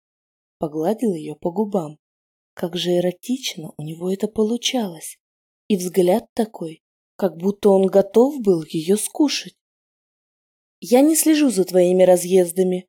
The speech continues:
поэтому не знаю точных дат. Но вот о том, как твоя Катя по тебе скучает и уже вся извелась, наслышан весь клан,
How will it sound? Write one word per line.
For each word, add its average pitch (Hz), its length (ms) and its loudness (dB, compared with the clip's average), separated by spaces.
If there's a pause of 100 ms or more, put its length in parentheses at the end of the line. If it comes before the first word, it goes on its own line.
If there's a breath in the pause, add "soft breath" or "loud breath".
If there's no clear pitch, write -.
(300)
поэтому 220 400 6
не 269 160 4
знаю 262 320 4
точных 170 480 -4
дат. 165 260 0 (440)
Но 202 100 4
вот 208 200 2
о 220 80 4
том, 220 320 2
как 220 200 0
твоя 220 300 4
Катя 277 380 0
по 180 100 -6
тебе 185 240 -2
скучает 180 760 -2
и 202 60 -2
уже 196 240 2
вся 190 300 4
извелась, 180 580 0 (400)
наслышан 202 580 2
весь 247 240 0
клан, 180 440 0